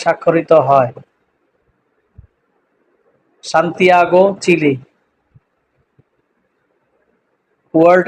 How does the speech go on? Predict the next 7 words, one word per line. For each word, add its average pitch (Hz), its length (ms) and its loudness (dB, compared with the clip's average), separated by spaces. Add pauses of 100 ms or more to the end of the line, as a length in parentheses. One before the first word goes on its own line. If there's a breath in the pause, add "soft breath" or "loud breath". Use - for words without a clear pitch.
(100)
ইন্টেলেকচুয়াল 175 640 2
প্রপার্টি 175 380 0
অর্গানাইজেশন, 165 840 0 (520)
উইপো 175 380 2 (180)
এর 170 160 6
সদর 170 280 2
দপ্তর 170 340 2